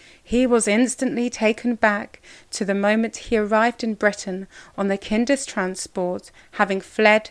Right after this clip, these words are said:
the Nazis at the age of six. "What it made me feel is terrible pain for the people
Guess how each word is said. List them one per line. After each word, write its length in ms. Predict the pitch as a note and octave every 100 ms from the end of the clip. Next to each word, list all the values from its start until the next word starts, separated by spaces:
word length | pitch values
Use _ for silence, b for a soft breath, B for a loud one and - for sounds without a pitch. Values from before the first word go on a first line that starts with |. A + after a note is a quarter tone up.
| _
the 80 | -
Nazis 720 | G3 F#3 F#3 - F3+ F3 F3 -
at 100 | F#3
the 160 | F#3 F3+
age 240 | E3 D#3+
of 80 | E3
six. 800 | - - F3+ - - - - - _ _ _ _ b b b b b -
"What 300 | G#3 A3+ C4
it 200 | - A3
made 300 | G#3+ A3+ A3+
me 140 | A3+
feel 440 | - - G3 G3 -
is 160 | E3+ -
terrible 640 | - F#3+ G3 G3 F#3+ F#3
pain 420 | - G#3 G3 F#3
for 180 | F3+ F3+
the 100 | F3+
people 560 | - - G#3 - G3